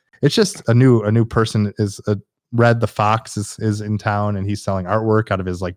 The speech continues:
boat and stuff. So they just keep adding stuff, and if they keep this up, I mean, I'm hoping they have this plan for, like, a year or even more, 'cause it's, it's just so cool how refreshing it is, and new stuff comes in, and new bugs le-,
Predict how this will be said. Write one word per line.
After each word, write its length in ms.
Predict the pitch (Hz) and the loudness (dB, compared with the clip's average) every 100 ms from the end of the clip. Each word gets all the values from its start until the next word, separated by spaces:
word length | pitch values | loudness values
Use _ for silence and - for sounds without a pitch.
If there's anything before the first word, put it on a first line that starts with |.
| _ | _
boat 220 | 101 110 | -2 -2
and 60 | - | -6
stuff. 380 | - 104 104 - - _ - _ | -4 -2 -2 -6 -20 _ -20 _
So 100 | - | 0
they 100 | 160 | 2
just 180 | 190 202 | 4 2
keep 180 | 208 226 | 0 0
adding 260 | 110 107 113 | 0 0 0
stuff, 220 | - 95 | -2 -4
and 80 | 113 | -2
if 80 | 113 | 0
they 120 | 302 | -2
keep 380 | - - 127 - _ _ - | 0 0 0 -2 _ _ -6
this 160 | 107 | -4
up, 220 | 98 107 110 | -2 -2 -2
I 80 | 107 | -2
mean, 300 | 110 104 101 _ _ _ | 0 0 -4 _ _ _
I'm 80 | 135 | 2
hoping 280 | 175 254 220 | 4 4 2
they 100 | 117 | 2
have 160 | 110 104 | 2 -2
this 120 | 92 | -6
plan 320 | - 98 92 | -6 -4 -4
for, 100 | 95 | -4
like, 180 | 92 87 | -8 -8
a 40 | |
year 340 | 90 95 123 113 | -6 0 2 2
or 60 | |
even 260 | 104 95 87 | 0 -4 -6
more, 260 | 92 95 101 | -4 -2 -2
'cause 240 | - 95 | -4 -2
it's, 300 | 190 - - _ _ - | -2 -4 -18 _ _ -6
it's 140 | - | -2
just 180 | 139 - | -2 2
so 160 | 123 123 | 2 2
cool 300 | - 120 101 | 4 2 2
how 260 | 95 95 | -2 -4
refreshing 580 | 95 95 - 110 110 104 | -4 -6 -2 -4 -2 -6
it 80 | 95 | -4
is, 180 | 92 95 | -4 -4
and 140 | 90 | -4
new 100 | 92 107 | -4 -4
stuff 260 | - 110 | -2 -2
comes 260 | - 98 95 | -2 -4 0
in, 220 | 101 101 | 2 2
and 180 | 135 185 _ - _ | 0 -2 _ -20 _
new 140 | 120 | 0
bugs 380 | 101 101 110 104 | 2 2 0 0
le-, 240 | 110 107 | -2 0